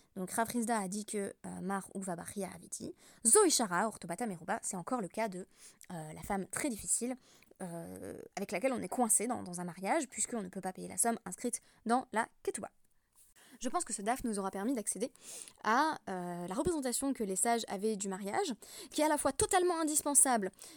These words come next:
euh, sans mariage on n'est pas véritablement un homme, et en même temps, eh bien, les relations humaines c'est difficile, et par conséquent, les sages étaient parfois en difficulté avec des épouses dont ils ne pouvaient pas forcément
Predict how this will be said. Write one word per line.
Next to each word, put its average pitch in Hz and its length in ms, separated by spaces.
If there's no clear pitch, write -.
euh, 190 320
sans 349 200
mariage 294 300
on 254 40
n'est 233 80
pas 220 80
véritablement 196 520
un 170 120
homme, 311 160
et 339 80
en 311 60
même 196 160
temps, 254 240
eh 190 40
bien, 226 160
les 208 100
relations 185 360
humaines 180 360
c'est - 160
difficile, 320 540
et - 80
par 233 160
conséquent, 269 440
les 214 100
sages 311 280
étaient 254 180
parfois 294 340
en 208 120
difficulté 220 440
avec 208 200
des 202 180
épouses 381 260
dont 262 100
ils 392 140
ne 311 60
pouvaient 214 180
pas - 200
forcément 226 580